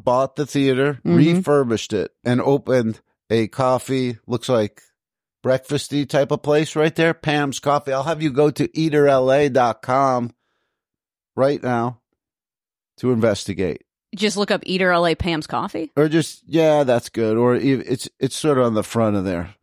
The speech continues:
Speaker 1: newer stories.
Speaker 2: Boom.
Speaker 1: Okay, now start to peruse the decor. Peruse the decor. Peruse it.
Speaker 2: Oh, wow. Okay. Oh, I'm looking at, you see this? You see what I'm circling here?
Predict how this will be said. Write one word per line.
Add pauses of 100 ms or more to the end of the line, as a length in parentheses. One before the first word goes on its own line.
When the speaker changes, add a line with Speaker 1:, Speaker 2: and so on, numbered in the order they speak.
Speaker 1:
newer
stories. (140)
Speaker 2:
Boom. (920)
Speaker 1:
Okay,
now
start
to
peruse
the
decor. (420)
Peruse
the
decor. (280)
Peruse
it. (360)
Speaker 2:
Oh,
wow. (1000)
Okay. (840)
Oh,
I'm
looking
at, (540)
you
see
this?
You
see
what
I'm
circling
here?